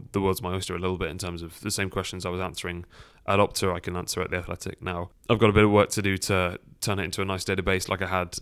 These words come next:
at Opta, but, um, this is the same quality and depth of data that I had then I'll have access to now. So, um, yeah, that's why it's so exciting, because there's no real other place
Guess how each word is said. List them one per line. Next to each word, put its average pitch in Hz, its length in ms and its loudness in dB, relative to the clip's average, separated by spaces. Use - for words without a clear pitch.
at 101 120 4
Opta, 143 360 2
but, 98 180 2
um, 90 320 0
this 107 140 0
is - 40 0
the 107 80 0
same 101 500 2
quality 98 360 -2
and 87 80 -8
depth - 220 -4
of 82 80 -14
data 87 280 -6
that 80 180 -8
I - 80 -12
had 92 160 -6
then 90 160 0
I'll 85 100 -6
have 90 140 -6
access - 320 -8
to 90 120 -8
now. 85 220 -10
So, 85 360 -6
um, 85 160 -8
yeah, 98 240 0
that's 95 240 2
why 90 140 0
it's - 100 -6
so 92 100 -4
exciting, 92 440 -6
because 90 500 -4
there's 95 220 -4
no 92 180 2
real 90 320 0
other 90 160 -4
place - 520 -2